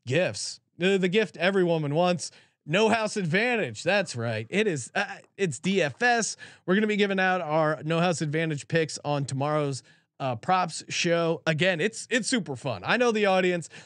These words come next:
The audience loves new ways to get down on action, and a D F S contest where you're just doing over under player props. Like, come on. Uh, you can win up to two hundred fifty thousand dollars plus in cash,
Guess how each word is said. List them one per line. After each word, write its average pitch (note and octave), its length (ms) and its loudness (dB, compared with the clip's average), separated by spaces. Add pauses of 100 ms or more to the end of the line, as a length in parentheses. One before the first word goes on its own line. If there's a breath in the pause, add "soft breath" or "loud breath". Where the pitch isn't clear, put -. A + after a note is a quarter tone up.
(140 loud breath)
The E3 120 4
audience A#3+ 520 2 (200 soft breath)
loves F#3+ 680 2
new F3 240 2
ways E3 280 2
to - 80 -8
get C#3+ 200 -2
down D#3 240 0
on C#3 120 -2
action, D3 420 -2
and C#3+ 380 -2 (300 soft breath)
a E3 80 2
D F#3+ 220 2
F C4+ 140 0
S A#3 180 0
contest A#3 440 0
where F3 100 -2
you're D#3+ 100 0
just F3 240 -2
doing G#3+ 300 0
over G3+ 380 2
under F#3 300 -2
player F3 360 0
props. B3+ 320 -2
Like, F#3+ 180 -6
come G#3+ 200 -2
on. A#3 420 2 (320 loud breath)
Uh, E3+ 340 2
you F3+ 80 0
can G3 120 2
win A#3 140 4
up A#3 140 0
to F#3 80 -4
two - 240 -4
hundred B3 180 2
fifty G#3+ 240 -4
thousand F#3 480 -2
dollars E3+ 380 2
plus G#3+ 440 0
in F3+ 280 -2
cash, F#3+ 520 0